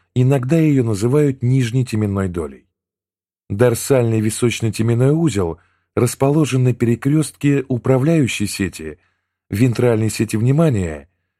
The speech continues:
сети выделения перцептивной значимости и сети моделей психического состояния. Это один из информационных центров мозга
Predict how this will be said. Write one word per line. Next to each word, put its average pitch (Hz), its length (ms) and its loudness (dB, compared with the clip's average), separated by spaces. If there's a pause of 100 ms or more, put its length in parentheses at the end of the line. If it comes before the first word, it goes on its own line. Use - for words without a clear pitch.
(140)
сети 123 420 0
выделения 107 560 0
перцептивной 110 640 -4
значимости 101 840 -2 (400)
и 120 120 2
сети - 380 0
моделей 135 400 2
психического 120 720 -4
состояния. 104 800 -2 (600)
Это 107 340 2
один 127 400 0
из 127 280 -4
информационных 127 840 0
центров 143 440 0
мозга 78 480 -4